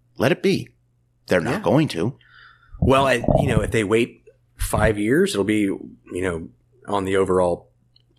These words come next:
Speaker 2: Paramount timeline, they could be in college like Scream Two was.
Speaker 1: Well, that's the thing, is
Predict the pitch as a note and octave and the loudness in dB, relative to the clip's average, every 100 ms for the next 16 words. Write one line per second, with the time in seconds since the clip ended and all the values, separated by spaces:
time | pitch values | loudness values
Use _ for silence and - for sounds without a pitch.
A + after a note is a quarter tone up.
0 | - G#2 F#2+ F2 - A#2 D3 A2 E2+ F2 | -8 -2 -2 -2 -4 -4 -2 0 -2 -4
1 | E2+ - F#2 G#2 F#2+ G#2+ A2 A2 A2 G#2 | -8 -8 -6 -4 -2 -2 0 -2 -4 -8
2 | _ - - D3 G2 F2 - F#2+ F#2 - | _ -8 -2 0 0 -2 -2 -2 -2 -6
3 | - A#2 C3+ G3 G3+ - - - C3 C3+ | -4 -2 -2 -2 -2 -2 -4 2 4 4
4 | C#3 - B2+ - C3+ G2 - - G#2 F#2+ | 0 0 -2 2 2 2 0 2 4 4
5 | F#2 - | 2 0